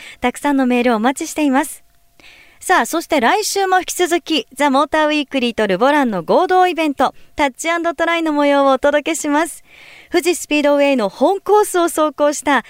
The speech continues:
来場者の方々へのインタビューなど、タッチアンドトライのトライにスポットを当ててお送りします。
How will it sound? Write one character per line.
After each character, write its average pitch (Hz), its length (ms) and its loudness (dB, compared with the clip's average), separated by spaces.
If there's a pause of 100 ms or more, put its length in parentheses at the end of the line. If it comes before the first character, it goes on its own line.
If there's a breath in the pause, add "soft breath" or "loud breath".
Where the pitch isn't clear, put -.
(180 loud breath)
来 254 200 2
場 302 160 0
者 330 140 -2
の 277 100 2
方 269 260 0
々 262 240 0
へ 247 100 0
の 208 100 -2
イ 254 100 0
ン 349 80 -4
タ 311 140 0
ビ 269 120 2
ュ - 20 4
ー 277 40 4
な 285 140 2
ど、 247 160 0 (240 soft breath)
タ 262 120 0
ッ 262 40 0
チ - 220 -4
ア 349 80 2
ン 339 80 -2
ド 330 120 0
ト 330 140 0
ラ 339 140 2
イ 302 80 2
の 226 160 0 (240 loud breath)
ト 285 140 2
ラ 392 180 4
イ 415 80 -2
に 339 120 0
ス - 120 -8
ポ 320 120 0
ッ - 140 -4
ト 302 100 2
を 285 60 4
当 262 60 0
て 262 140 0
て 311 180 0
お 233 80 2
送 233 180 -4
り 240 140 -2
し 240 160 -6
ま 254 120 2
す。 - 220 -6